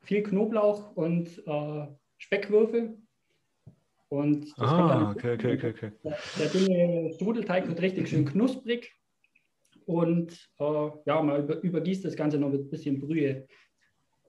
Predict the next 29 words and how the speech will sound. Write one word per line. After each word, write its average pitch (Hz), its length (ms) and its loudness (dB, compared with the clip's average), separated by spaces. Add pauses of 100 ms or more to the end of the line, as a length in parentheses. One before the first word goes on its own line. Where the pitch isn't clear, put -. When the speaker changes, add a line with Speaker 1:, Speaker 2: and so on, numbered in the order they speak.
(840)
Speaker 2:
So, 131 260 8
also 113 260 4
ich, 127 300 -2
äh, 135 60 0
bin 120 640 0
jetzt 139 100 4
Speaker 1:
Brühe - 60 6
Speaker 2:
mal 233 60 8
sagen, 127 220 6
wir 123 80 2
Speaker 1:
bekommt 127 40 2
Speaker 2:
machen 131 120 2
jetzt 135 140 0
mal 123 140 4
hier 117 140 6
einen 113 240 -4 (280)
Speaker 1:
Da 185 140 -10
gibt's - 280 -6
so 180 80 0
einen, 170 420 0
äh, 175 260 -6 (260)
außen 214 320 4
knusprigen 226 600 2
und 202 260 0
innen 214 600 0
durch 196 160 2
die 190 100 -6
Kartoffeln 202 920 0
saftigen 180 840 -2